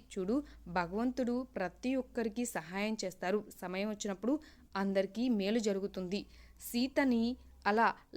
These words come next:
లంకేశ్వరుడు లంకకి తీసుకొని వెళ్ళిన తర్వాత ఎంతో కాలానికి రాముడు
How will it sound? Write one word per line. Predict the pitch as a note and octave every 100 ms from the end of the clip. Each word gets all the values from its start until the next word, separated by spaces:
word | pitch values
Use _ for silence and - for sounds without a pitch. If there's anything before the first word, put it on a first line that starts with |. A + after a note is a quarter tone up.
| G3 F#3
లంకేశ్వరుడు | F#3 G3+ C4 B3+ - A3 G#3 A#3
లంకకి | G#3 F3+ F#3+ A#3 A3+
తీసుకొని | A#3 G#3 - G3+
వెళ్ళిన | F#3 F#3 F#3+ F#3 F3
తర్వాత | E3 F3 A3 A#3 B3 D4 - _ _ -
ఎంతో | G3 G3 G#3 C#4+
కాలానికి | C#4 A#3 A3+ G#3+ G#3 C4 D#4 - -
రాముడు | F#3+ F3+ G#3 B3+